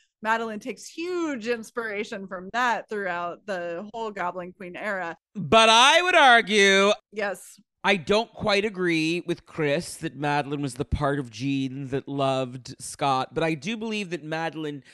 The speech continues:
Speaker 2: got certain traits from Jean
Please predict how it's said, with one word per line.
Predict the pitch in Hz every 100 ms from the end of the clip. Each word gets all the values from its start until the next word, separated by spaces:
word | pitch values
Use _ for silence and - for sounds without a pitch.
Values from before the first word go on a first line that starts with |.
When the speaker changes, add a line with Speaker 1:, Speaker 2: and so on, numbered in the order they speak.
| _ -
Speaker 2:
got | 156 156 -
certain | - 233 254 - 214 196
traits | - 180 160 - -
from | 151 143
Jean | 120 135 135 131 135 156